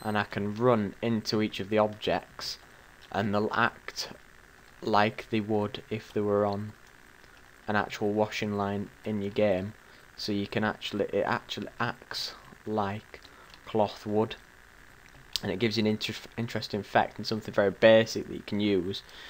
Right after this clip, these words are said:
just to simulate all sorts of different things in your game really easily.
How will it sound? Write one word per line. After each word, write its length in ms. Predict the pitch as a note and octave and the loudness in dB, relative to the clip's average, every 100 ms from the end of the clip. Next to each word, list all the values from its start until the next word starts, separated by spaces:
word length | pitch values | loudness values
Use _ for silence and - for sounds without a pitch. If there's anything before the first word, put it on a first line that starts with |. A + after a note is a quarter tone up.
| - - | -18 -14
just 220 | - G#2+ - | -8 -6 0
to 260 | G2+ G2 - - - - - - - - - - | 0 0 -6 -20 -20 -20 -20 -20 -20 -20 -20 -12
simulate 540 | - G#2+ G2+ G2+ F#2+ | -2 0 2 2 2
all 180 | - G2+ | 2 0
sorts 280 | G#2 G#2 - | 2 0 0
of 80 | - | -6
different 260 | G#2 - | -10 -8
things 240 | - A2 G#2 | -4 -4 -2
in 80 | F2+ | -4
your 100 | F#2+ | -2
game 340 | G2+ G2+ G#2+ - - - G2 | -2 -2 -4 -8 -20 -16 0
really 500 | G2+ G2 F#2+ G2 G#2 | 4 4 2 0 0
easily. 240 | A2+ A2+ | -2 -4